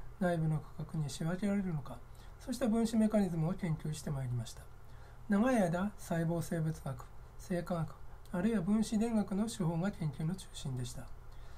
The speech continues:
しかし、最近になって、タンパク質の輸送を担う装置の構造をクライオ電検で決定できるようになったり、あるいはミトコンドリアと他のオルガネラの間のコンタクト部位の動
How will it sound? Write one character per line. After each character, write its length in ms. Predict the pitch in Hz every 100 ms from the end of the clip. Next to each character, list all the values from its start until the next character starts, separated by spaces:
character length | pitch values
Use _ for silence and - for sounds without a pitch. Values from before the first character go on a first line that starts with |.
| -
し 120 | -
か 100 | 269
し、 60 | -
最 200 | 208 190
近 160 | 202
に 60 | 185
な 80 | 180
っ 20 |
て、 260 | - 156 190 - - - -
タ 160 | - 185
ン 60 |
パ 100 | 185
ク 80 | 190
質 140 | - 185
の 80 |
輸 120 | 170 156
送 200 | 175 160
を 60 |
担 200 | 156 151
う 60 | 147
装 140 | -
置 180 | 151 -
の 60 | 139
構 240 | - 135 127
造 60 |
を 180 | 147 196 - -
ク 60 |
ラ 140 | 180 196
イ 40 |
オ 40 |
電 180 | 190 214
検 260 | - 170 139
で 60 |
決 140 | 151 -
定 160 | -
で 100 | 165
き 140 | 180 220
る 80 | 208
よ 80 |
う 20 | 160
に 60 |
な 80 | 139
っ 20 |
た 140 | - 123
り、 80 | 117 - - - - - -
あ 80 | 190
る 60 |
い 60 | 226
は 80 | 185
ミ 120 | 165
ト 100 | 202
コ 140 | 208
ン 80 | 208
ド 60 | 208
リ 60 |
ア 40 | 208
と 100 | 196
他 200 | 180 196
の 100 | 196
オ 60 |
ル 100 | 190
ガ 80 | 190
ネ 100 | 190 190
ラ 100 | 185
の 120 | 180
間 200 | 175 175
の 100 | 175
コ 140 | 190
ン 80 | 175
タ 100 | 185
ク 80 | -
ト 120 | 202
部 120 | 175
位 60 | 175
の 100 | 156
動 120 | 147